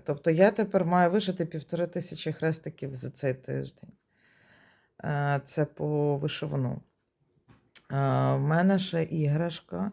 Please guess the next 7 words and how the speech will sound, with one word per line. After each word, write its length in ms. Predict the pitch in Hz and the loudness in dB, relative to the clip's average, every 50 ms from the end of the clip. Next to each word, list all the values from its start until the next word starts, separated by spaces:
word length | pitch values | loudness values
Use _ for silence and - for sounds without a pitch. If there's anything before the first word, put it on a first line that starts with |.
| - | -8
яку 300 | - 156 143 - - 165 | -8 -10 -10 -6 -4 -2
я 120 | 165 156 151 | 0 2 2
маю 340 | 151 151 151 147 143 143 143 | 2 2 2 2 0 0 -2
дошити. 540 | 139 151 - - - - 71 - - 71 | -4 -6 -6 -6 -6 -8 -8 -8 -8 -10
Давайте 460 | 65 73 73 76 73 71 - - - - | -8 -6 -6 -4 -4 -6 -6 -10 -14 -14
я, 140 | - - - _ _ _ _ _ _ - - _ _ _ _ _ _ _ _ _ _ _ _ _ - - | -14 -14 -16 _ _ _ _ _ _ -20 -20 _ _ _ _ _ _ _ _ _ _ _ _ _ -8 -4
ой, 280 | 147 139 135 131 123 | -2 -2 -2 -2 -4